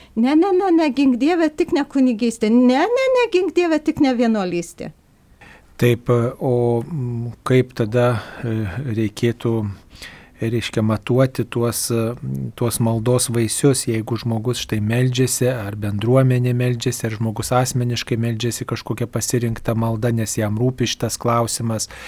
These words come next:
Speaker 2: kažkaip atpažino, kad reikia tirti save. Kaip mes galime atpažinti, na, tos, e,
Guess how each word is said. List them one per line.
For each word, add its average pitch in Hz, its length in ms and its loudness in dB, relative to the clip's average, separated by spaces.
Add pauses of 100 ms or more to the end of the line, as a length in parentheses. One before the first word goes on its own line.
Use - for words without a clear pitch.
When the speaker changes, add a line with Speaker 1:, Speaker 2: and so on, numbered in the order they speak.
(260)
Speaker 2:
kažkaip - 380 -2
atpažino, 120 580 0
kad - 220 -6
reikia 113 340 -2
tirti 120 440 -2
save. 117 420 -2 (320)
Kaip 139 220 4
mes 123 240 0
galime 120 540 2 (200)
atpažinti, 123 1080 2
na, 117 300 -4
tos, 120 500 -2
e, 110 300 -2